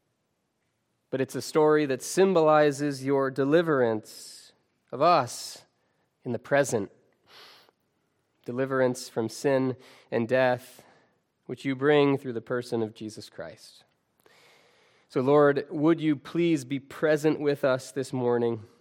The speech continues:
even as we read this old story. Make it our story, and help us to feel your saving hand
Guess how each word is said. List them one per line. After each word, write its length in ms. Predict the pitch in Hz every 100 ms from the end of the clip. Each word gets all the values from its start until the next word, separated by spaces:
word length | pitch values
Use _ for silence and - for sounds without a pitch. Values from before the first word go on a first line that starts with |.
| _ _ -
even 320 | - 160 151
as 180 | 143 123
we 140 | 135
read 360 | 127 135 143 135
this 180 | 131 147
old 220 | 131 127
story. 500 | - 127 117 117 113 - -
Make 220 | 147 185
it 80 | -
our 240 | 151 147 156
story, 540 | - 117 107 110 107 _ _ _ _ _ _ _ _ _ _ -
and 80 | 131
help 240 | 151 156
us 140 | 143 -
to 80 | 131
feel 640 | - 180 175 170 151 151 - - _ _ _ _ -
your 500 | 139 170 185 175 170
saving 540 | - 151 156 156 160
hand 520 | 131 117 110 104 104